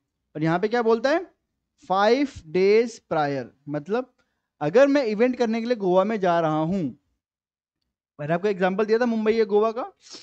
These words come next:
कि अगर मैं वहाँ पे जा रहा हूँ, बिजनेस कर रहा हूँ, तो मुझे वहाँ का नंबर लेना पड़ता है, लेकिन मैं इवेंट करके वापस आ जाऊँगा,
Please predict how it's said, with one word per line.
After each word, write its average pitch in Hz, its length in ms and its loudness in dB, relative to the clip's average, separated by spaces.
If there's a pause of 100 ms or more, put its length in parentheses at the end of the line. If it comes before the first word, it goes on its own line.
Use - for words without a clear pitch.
(140)
कि 196 60 -6
अगर 202 160 0
मैं 269 120 2
वहाँ 208 360 0
पे 277 120 0
जा 214 220 2
रहा 220 80 0
हूँ, 208 80 -2
बिजनेस 196 300 -2
कर 226 180 0
रहा 214 120 2
हूँ, 147 340 -4 (1080)
तो 214 80 -2
मुझे 240 160 2
वहाँ 214 200 2
का 220 100 -2
नंबर 233 220 2
लेना 240 200 2
पड़ता 240 280 -4
है, 254 160 -8 (640)
लेकिन 196 180 0
मैं 254 120 2
इवेंट 226 300 -2
करके 262 180 -4
वापस 196 300 0
आ 190 80 2
जाऊँगा, 196 500 -4